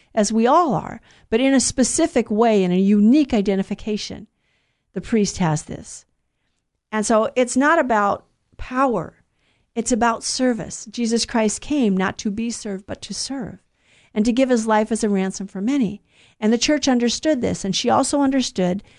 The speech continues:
that there were things in the old law that were provisional. And that, yes, it is God's word in the Old Testament, but nonetheless, it wasn't meant to apply forever. But the Ten Commandments are not provisional.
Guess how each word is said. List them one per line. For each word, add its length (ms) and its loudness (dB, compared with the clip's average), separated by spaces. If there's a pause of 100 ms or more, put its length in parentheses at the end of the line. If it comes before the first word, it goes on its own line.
(200)
that 160 -2
there 140 4
were 120 4
things 360 2
in 100 4
the 120 4
old 300 0
law 180 0
that 160 -4
were 140 0
provisional. 800 -2 (840)
And 180 2
that, 340 2
yes, 540 -2
it 140 2
is 200 2
God's 380 0
word 240 0
in 80 2
the 80 4
Old 160 0
Testament, 540 -4
but 120 -4
nonetheless, 560 2 (280)
it 80 -4
wasn't 400 4
meant 160 -2
to 100 0
apply 300 -2
forever. 400 -2
But 380 -4
the 60 0
Ten 300 0
Commandments 460 2
are 160 2
not 300 0
provisional. 600 -6